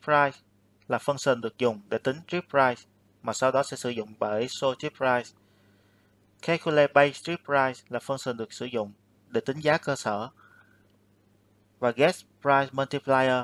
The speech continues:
là function được sử dụng để lấy hệ số nhân mà chúng ta sẽ sử dụng khi tính trip price. Thì như các bạn thấy, mỗi function bây giờ chỉ có một responsibility duy nhất và một abstraction level duy nhất.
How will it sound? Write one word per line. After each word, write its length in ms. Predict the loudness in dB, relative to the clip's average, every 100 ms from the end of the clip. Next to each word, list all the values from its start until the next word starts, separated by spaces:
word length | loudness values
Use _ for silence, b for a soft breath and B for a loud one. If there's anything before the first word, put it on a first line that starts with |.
| -4
là 120 | -6
function 380 | -4 -4 -4 -6
được 100 | -6
sử 120 | -6
dụng 260 | -4 -4 -6 _ _ _ _
để 140 | -4 0
lấy 180 | 0 0
hệ 160 | -2
số 160 | -4 -4
nhân 220 | -2 -2 -4 _ _ -16
mà 80 | -12
chúng 140 | -6
ta 80 | -4
sẽ 140 | -4
sử 140 | -6 -4
dụng 220 | -6 -6
khi 120 | -8
tính 340 | -4 -4 -6 -14 -10
trip 140 | -10 -6
price. 320 | -4 -2 -4 -12 _ _ _ _ _ _ _ _ _ _ _ -4
Thì 140 | -2
như 140 | 0 0
các 180 | 2
bạn 140 | 2 2
thấy, 240 | 0 -2 -6 _ -4
mỗi 180 | 0
function 400 | 2 0 -2 -4
bây 140 | -2 0
giờ 160 | 0 0
chỉ 120 | -4
có 100 | -4
một 160 | -8 -4
responsibility 760 | -4 -2 -2 -2 -2 -2 -4 -6
duy 160 | -6
nhất 180 | -4 -4 _ _ _
và 220 | 2 2
một 120 | 4
abstraction 640 | 0 -2 -2 -4 -2 -6 0
level 280 | 0 0 -2
duy 140 | -2
nhất. 180 | -2 -4